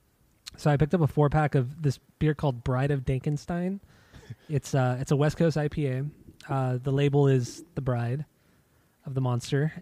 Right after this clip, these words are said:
Speaker 1: And, uh, it's from Mason Ale Works in San Di-, San Diego, California. Seven percent. It's a West Coast I P A. And, uh, yeah, I'm just, I'm, I'm excited to try it. It was expensive. It was twenty bucks for a four-pack.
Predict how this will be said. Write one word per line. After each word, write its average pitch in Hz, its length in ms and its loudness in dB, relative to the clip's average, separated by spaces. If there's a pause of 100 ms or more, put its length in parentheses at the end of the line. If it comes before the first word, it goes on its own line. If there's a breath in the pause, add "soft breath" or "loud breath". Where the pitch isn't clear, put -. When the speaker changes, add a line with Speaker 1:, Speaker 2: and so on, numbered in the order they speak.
Speaker 1:
And, 147 320 2
uh, - 20 6
it's 143 160 4
from 170 140 6
Mason 170 280 6
Ale 143 160 2
Works 165 280 2
in 135 40 2
San 143 220 0
Di-, 139 160 -2
San 151 220 0
Diego, 135 340 0
California. 151 680 0 (320 soft breath)
Seven 139 280 2
percent. 170 520 -2
It's 135 100 -8
a 127 60 -4
West 127 240 -4
Coast 131 200 -4
I 123 120 -8
P 156 240 -2
A. 160 280 0 (520 soft breath)
And, 127 440 0
uh, 127 320 0
yeah, 151 220 -4
I'm 135 120 -2
just, 135 220 -6
I'm, 131 200 -4 (260)
I'm 135 100 -6
excited 143 360 -2
to 147 100 -2
try 143 200 -4
it. 113 140 -8
It 127 40 -2
was 131 100 0
expensive. 131 460 2
It - 20 0
was 120 160 -2
twenty 156 240 0
bucks 131 220 -2
for 131 120 -10
a 117 40 -8
four-pack. - 580 -12